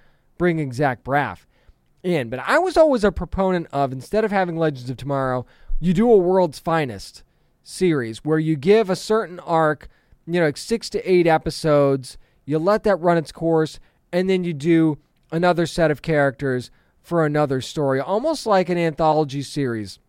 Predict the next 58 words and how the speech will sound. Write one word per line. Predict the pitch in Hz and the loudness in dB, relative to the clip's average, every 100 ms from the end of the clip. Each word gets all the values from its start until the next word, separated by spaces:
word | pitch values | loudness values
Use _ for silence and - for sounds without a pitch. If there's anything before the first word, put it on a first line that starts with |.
| _ _ _ _ _ _ - | _ _ _ _ _ _ -12
in | 147 156 | -6 -4
an | 139 | -4
interesting | 151 139 131 - 139 | -6 -8 -14 -8 -8
way. | 127 117 95 - _ _ | -6 -8 -10 -14 _ _
So | - 208 208 | -8 0 2
let's | 240 320 | 4 2
say | - 330 | 2 2
they | 233 | 4
decided | 190 180 208 190 175 | 4 2 0 2 2
to, | 170 175 | 0 0
let's | 190 196 | 0 -2
say | - 220 | 2 2
the, | 185 | 2
first | 151 - 175 - | 0 -6 -6 0
of | |
all, | 160 | 0
World, | 147 165 165 | 2 2 0
let's | 135 175 196 220 254 | -2 -8 -8 -4 -4
say | 262 | -2
the | 233 | -4
first | 202 196 180 | -2 -2 -2
season | 190 170 160 | -4 -4 -2
would | 147 | -2
be | 143 | -2
World's | 139 143 143 - | -2 -2 -2 -4
Finest, | 147 139 127 - _ _ _ _ - | -4 -4 -4 -8 _ _ _ _ -2
Booster | 185 - 160 | -2 -2 0
Gold | 160 151 | 4 4
and | 139 | 2
Blue | 127 139 | -4 -4
Beetle, | 131 131 117 | -2 -2 -4
and | 110 | -6
you | 151 | -6
do | 156 190 180 | -2 0 2
the | 165 | 0
whole | 151 156 143 | 0 0 0
Donald | 123 151 143 131 | -2 -2 -2 -2
Faison | 143 123 131 | -4 -2 -4
and | 120 | -6
Zach | 110 120 - | -4 -6 -6
Braff. | 110 95 | -10 -8
You | 135 | -8
give | 135 208 214 | 4 4 6
them | 233 196 | 2 4
their | 190 | 0
story, | 175 156 123 113 127 - - | 0 -4 -4 -4 -6 -10 -4
include | 226 226 330 370 | -2 0 0 2
whatever | 339 294 254 | 2 0 0
characters | 262 269 247 226 170 | 4 4 4 0 2
you | |
want. | 190 220 - | 2 4 2
I | 180 | 0
don't | 285 214 | -2 0
care | - 220 | 0 0
how | 190 | 0
you | 247 160 | -2 -2
do | 151 269 | -2 -2
it, | 123 | -4